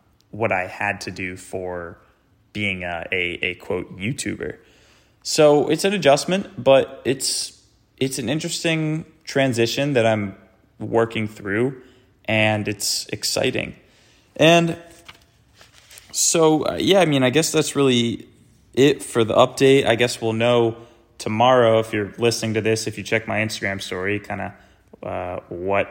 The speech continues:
I'm end up doing. <laughs> Um, we'll see.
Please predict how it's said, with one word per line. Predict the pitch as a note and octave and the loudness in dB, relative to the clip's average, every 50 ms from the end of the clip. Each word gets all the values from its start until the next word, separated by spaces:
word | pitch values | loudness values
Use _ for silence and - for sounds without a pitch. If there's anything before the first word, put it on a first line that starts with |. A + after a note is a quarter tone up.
| - - | -8 -10
I'm | - G2+ F#2+ F#2 F2+ F2 F2 F2+ - _ _ _ _ _ | -8 -8 -6 -6 -8 -10 -12 -16 -20 _ _ _ _ _
end | G#2 G2+ G2 F#2 | -10 -6 -6 -6
up | F2+ - - | -8 -8 -6
doing. | G#2 G#2 A2+ B2 D3 E3 F#3 D#3+ C#3+ - - - | -4 -4 -2 0 2 2 2 2 0 -2 -10 -20
<laughs> | - _ _ _ _ _ _ _ _ - - | -20 _ _ _ _ _ _ _ _ 4 6
Um, | B2 B2 A#2+ A#2 A2+ G#2+ G2+ G2+ G#2 - - - - - | 8 8 8 8 8 6 4 0 -4 -8 -10 -14 -4 4
we'll | C3 D3 D#3 D#3 | 6 6 8 6
see. | - - - F3 E3 B2+ G#2+ A2 - - | 6 4 4 6 6 6 4 0 -4 -10